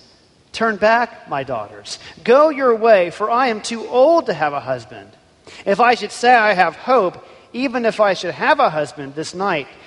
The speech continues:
and should bear sons, would you therefore wait till they had grown? Would you therefore refrain from marrying?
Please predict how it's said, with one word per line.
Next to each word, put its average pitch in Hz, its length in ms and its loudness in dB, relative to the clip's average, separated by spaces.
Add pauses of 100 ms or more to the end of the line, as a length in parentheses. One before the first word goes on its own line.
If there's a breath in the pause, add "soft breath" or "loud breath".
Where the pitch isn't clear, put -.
(120 loud breath)
and 160 100 -8
should 175 220 -6
bear 165 220 0
sons, 208 640 -6 (220 loud breath)
would 254 300 2
you 277 140 -6
therefore 202 400 0
wait 165 380 -2
till 196 100 -8
they 175 120 -4
had 143 200 -6
grown? 180 460 -4 (720 soft breath)
Would 233 200 -2
you 269 100 -6
therefore 220 400 2
refrain 180 640 -4
from 143 260 -6
marrying? 202 580 -4